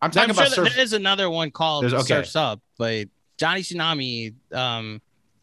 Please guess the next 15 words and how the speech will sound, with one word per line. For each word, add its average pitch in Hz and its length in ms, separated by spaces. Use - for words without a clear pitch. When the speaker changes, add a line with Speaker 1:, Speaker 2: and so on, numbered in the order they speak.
Speaker 2:
is, 127 520
like, 131 140
there 156 160
is 143 120
a 135 80
movie 139 320
about 117 220
a 113 60
guy 123 320
that 110 280
moves 139 420
to 139 100
Hawaii 123 500
where 110 160
he's, 107 320